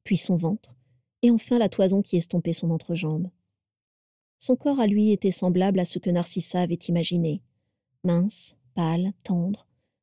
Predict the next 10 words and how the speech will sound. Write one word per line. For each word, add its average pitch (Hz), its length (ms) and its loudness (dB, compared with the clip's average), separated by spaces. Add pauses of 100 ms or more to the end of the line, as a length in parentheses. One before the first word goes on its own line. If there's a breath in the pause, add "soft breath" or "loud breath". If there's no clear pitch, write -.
recouvert 233 460 2
d'un 190 160 2
fin 208 200 -2
duvet 190 280 2
blond. 175 240 -2 (1300)
À 180 100 2
dix-huit 185 440 2
et 190 60 2
dix-neuf 175 400 2
ans, 202 120 0